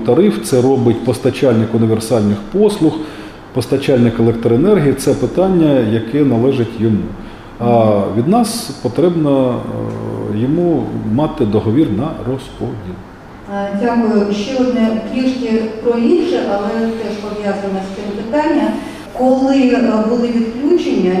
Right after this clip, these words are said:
Speaker 2: частину промислових об'єктів під час відключень вимикали за іншим графіком, ніж побутових клієнтів.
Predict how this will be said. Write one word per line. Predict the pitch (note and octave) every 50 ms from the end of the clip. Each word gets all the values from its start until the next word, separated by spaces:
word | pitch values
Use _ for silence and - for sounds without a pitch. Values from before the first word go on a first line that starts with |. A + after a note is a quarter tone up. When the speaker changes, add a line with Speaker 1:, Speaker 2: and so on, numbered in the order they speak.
| F3 F#3 G#3
Speaker 2:
частину | A#3+ A#3+ - - - - C#4+ C#4 B3+ - A3 A3+
промислових | A#3+ A#3 A#3 A#3 A3+ A#3 A#3+ A#3+ A3+ G#3 G3+ G3 G3 G#3
об'єктів | G3+ G3 G3 G3+ G3 B3 D4 F4+ F4+ - - F4+ F#3 F3 E3+ - - - - A#3
під | A3 A3+ A3
час | A3 G3+ F#3+ F#3+ F#3+ G3
відключень | G3 - G3+ G3+ F#3+ G3 F3+ - - - F3 E3 - F#3+
вимикали | G#3 G#3 G#3 G#3 G#3+ - A#3 C4 C4+ C#4+ D4 C#4+ - A#3+ G#3+
за | G#3+
іншим | G#3+ G#3 - G#3+ A3 A3+ A#3 B3 B3+ B3+ A#3+ A3
графіком, | A3 G3+ F#3 F#3+ F#3+ G3+ - - C#4 D4 D4 D#4+ D#4+ - G#3+
ніж | A3 A3+ C4+ -
побутових | B3 A3+ G3+ - F#3+ - A3 A3 A3 A3+ A#3 A#3+ A#3 -
клієнтів. | A3 A3 A3+ G#3+ F#3 D#3+ D3 D3+ D#3 -